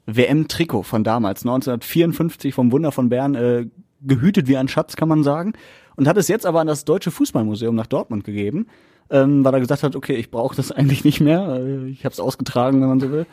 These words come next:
Und, ähm, ist jetzt da in Dortmund zu sehen als großes Stück deutscher Fußballgeschichte oder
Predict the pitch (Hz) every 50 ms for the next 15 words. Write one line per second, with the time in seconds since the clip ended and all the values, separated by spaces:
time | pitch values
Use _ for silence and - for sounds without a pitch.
0 | - - - - - _ _ 139 131 135 139 127 135 135 127 127 127 127 127 131
1 | 131 131 123 170 156 247 233 - - 180 165 151 143 135 123 131 151 - 156 139
2 | - - 131 113 113 113 117 143 175 214 247 254 - - 127 139 151 160 - -
3 | - - 117 131 165 170 - 170 156 - - - - - _ _ _ _ _ _
4 | _ - - - 165 - - - _ _ _ _ _ _ _ _ 127 131 156 -
5 | 156 135 - 196 - - 107 104 110 104 - - 113 104 - 156 117 104